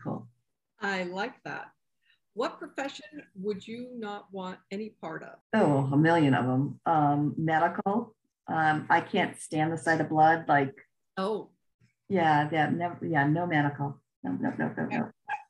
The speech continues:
Speaker 2: So you, you, you wouldn't be able to do, like, injections or s-, suture or
Speaker 1: Oh, my poor son, when he was an infant, had to get stitches, and I would, like, hold the washcloth on his forehead, and then I was like, "Honey, you need to take him," like, in the emergency room, like, they were, I just couldn't, yeah.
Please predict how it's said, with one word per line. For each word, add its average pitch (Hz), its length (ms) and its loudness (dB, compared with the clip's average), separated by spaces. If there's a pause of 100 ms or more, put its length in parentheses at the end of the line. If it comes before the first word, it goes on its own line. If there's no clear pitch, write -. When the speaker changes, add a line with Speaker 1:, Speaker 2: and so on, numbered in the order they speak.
(180)
Speaker 2:
So 269 60 0
you, 285 400 -6
you, 254 400 -12
you 226 220 -12
wouldn't 202 280 -6
be 190 100 -8
able 180 160 -14
to 190 140 -18
do, 165 280 -12
like, 170 180 -16
injections 160 680 -14
or 151 140 -12
s-, - 260 -20 (100)
suture 185 540 -10
or 160 540 -8 (440)
Speaker 1:
Oh, 208 200 6
my 208 180 6
poor 247 240 4
son, 214 340 4
when 190 80 2
he 190 60 4
was 180 120 0
an 175 100 -2
infant, 180 460 -2 (140)
had 196 200 4
to 185 60 -4
get 165 160 0
stitches, 180 600 0 (280)
and 185 100 2
I 190 80 8
would, 190 100 4
like, 170 100 0
hold 226 300 2
the 208 80 2
washcloth 196 460 0
on 180 60 0
his 180 100 -4
forehead, 190 360 4
and 170 120 0
then 170 80 0
I 165 60 0
was 180 120 -2
like, 185 180 -2
"Honey, 220 340 -2
you 151 60 -4
need - 140 -6
to - 80 -12
take - 240 -6
him," 156 240 -4
like, 190 260 2
in 214 140 8
the 208 60 10
emergency 196 440 6
room, 165 260 6
like, 156 200 0
they 180 160 4
were, 156 200 2
I 180 120 2
just - 500 -10
couldn't, 170 460 0
yeah. 165 500 2